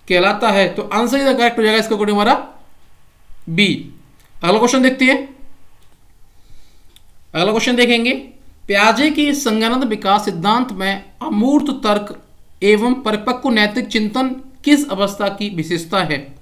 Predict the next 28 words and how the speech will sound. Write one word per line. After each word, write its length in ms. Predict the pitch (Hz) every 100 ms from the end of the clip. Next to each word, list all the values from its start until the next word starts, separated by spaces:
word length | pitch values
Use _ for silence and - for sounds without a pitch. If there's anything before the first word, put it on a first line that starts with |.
| - - -
काफ़ी 240 | 165 165 233
अच्छा 160 | 226
क्वेश्चन 320 | 226 226 247 214
पूछा 200 | 220 214
गया 140 | 220
है। 180 | - - - - - - - - - - - - -
Option 280 | 156 - 233
देखेंगे, 420 | 233 233 240 427 - - - - - - - 220
ए 120 | 240
है 320 | 262 269 -
संवेदनात्मक 840 | - 214 208 214 233 240 247 269 190
गामक 360 | 208 214 240 202
अवस्था, 400 | 196 202 - 233 233 - - - - 160
बी 240 | 190 208
है 100 | 226 226 -
पूर्व 320 | 269 294 269
संक्रियात्मक 580 | - 214 233 233 220 220
अवस्था, 640 | 208 208 - 214 214 -
सी 260 | - 226 220
है 200 | 220 220
औपचारिक 720 | 190 196 196 233 233 247 254 - - - - -
संक्रियात्मक 520 | - 196 214 220 214
अवस्था, 420 | 202 202 202 208 202 - - - - -
डी 240 | 151 190 202
है 200 | 208 170
मूर्त 400 | 190 254 285 277
संक्रियात्मक 460 | - 196 196 196 185
अवस्था। 380 | 170 170 185